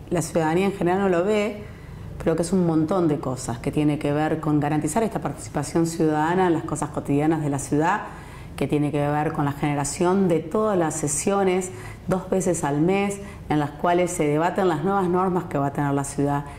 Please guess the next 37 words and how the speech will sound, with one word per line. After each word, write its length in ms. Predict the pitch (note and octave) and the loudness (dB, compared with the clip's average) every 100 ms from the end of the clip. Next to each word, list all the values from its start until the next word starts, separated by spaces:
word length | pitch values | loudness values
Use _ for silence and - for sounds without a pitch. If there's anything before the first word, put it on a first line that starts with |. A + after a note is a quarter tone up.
| - | -4
que 100 | E3 | 0
tiene 220 | F3 F3+ | 2 2
que 160 | D#3+ D3 | 0 0
ver 180 | D#3 | 0
con 80 | D#3 | 2
el 80 | D3+ | 2
mantenimiento 680 | D3+ D3+ D3 D3 E3 F3 F3+ | 2 2 2 4 4 2 2
y 40 | |
el 100 | D#3 | 2
soporte 480 | D3+ C#3+ D#3+ E3 E3 | -2 -2 -2 0 0
de 120 | D3+ | 0
toda 220 | D3+ D#3+ | 0 -2
su 140 | D#3 D3+ | 0 0
infraestructura, 880 | - C3+ - D3+ - F#3+ F3 D#3 D#3 - - - | 0 -2 -2 -4 0 2 2 2 -2 -10 -10 -4
que 100 | D3 | -2
tiene 320 | C#3 C#3+ C#3+ | 2 2 2
que 160 | D3+ | 0
ver 360 | D3 D#3 D#3+ D#3 - - - | 2 0 0 -4 -8 -14 -8
con 340 | - D3+ D3+ C#3+ | 0 2 4 4
la 460 | C#3+ C#3+ C#3+ - - | 2 0 -4 -10 -2
publicación 760 | E3+ D#3+ D#3+ D#3+ D3+ - G3 | 2 4 2 0 -2 0 2
de 60 | F#3+ | 2
los 180 | D#3+ E3+ | 2 -2
actos 300 | D#3+ D3 C#3 | -2 -2 0
de 80 | C#3 | 0
gobierno 880 | C#3+ F#3 G#3 G#3 G3 F3+ F3 E3+ E3+ | 2 2 2 2 2 2 2 2 2
y 140 | D3+ | 2
la 100 | D3 | 0
generación 600 | D3 E3 D#3 D3+ D3+ F#3 | 0 0 2 0 0 2
de 60 | F#3 | 4
un 100 | E3+ | 2
espacio 640 | D3+ D3+ D3+ - F3 D#3+ D#3 - - - - - | 2 0 -2 0 2 2 0 -10 -14 -16 -12 -2
amplio 560 | E3+ F#3 F#3 G3+ G3+ G3+ | 0 2 2 2 4 4
donde 220 | E3+ E3 | 2 2
todos 240 | E3 G#3 | 0 0
los 120 | G#3 | 0
representantes, 920 | E3 D#3 C#3+ D#3 D3 D3+ D#3+ E3 E3 | 0 0 0 0 0 2 2 2 0